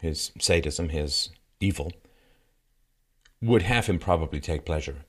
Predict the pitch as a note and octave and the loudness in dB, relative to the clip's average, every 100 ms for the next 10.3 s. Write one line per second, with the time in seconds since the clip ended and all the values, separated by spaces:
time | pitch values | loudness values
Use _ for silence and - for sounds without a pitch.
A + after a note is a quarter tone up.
0 | - D#2+ D#2+ D#2+ D#2 D2+ D2 C#2+ D#2 D2 | -6 -2 -2 -4 -2 -2 -2 -4 -4 -4
1 | C#2 C#2+ C#2 C#2 - D2+ D2+ D2 C2+ D#2+ | -4 -4 -4 -6 -6 -4 -4 -6 -6 2
2 | F2+ E2 D2 D#2 D#2 D#2 D#2+ D#2+ - D#2 | 4 4 0 -2 -4 -4 -4 -4 -4 -8
3 | - D2 - _ - D2+ D2+ D2+ _ _ | -8 -14 -16 _ -12 -8 -8 -12 _ _
4 | _ _ _ _ _ _ _ _ _ _ | _ _ _ _ _ _ _ _ _ _
5 | _ _ _ _ _ _ _ _ _ _ | _ _ _ _ _ _ _ _ _ _
6 | _ _ _ _ _ _ _ _ _ _ | _ _ _ _ _ _ _ _ _ _
7 | _ _ _ _ _ _ _ _ C3 B2+ | _ _ _ _ _ _ _ _ 4 4
8 | - - _ _ _ A2 E3+ G3 G#3+ G#3+ | 4 -6 _ _ _ -2 2 4 4 4
9 | F3 C#3+ C#3 - G2+ D#2 - F2+ E2 E2 | 6 6 4 4 4 2 0 0 2 0
10 | E2+ D2+ | -2 -2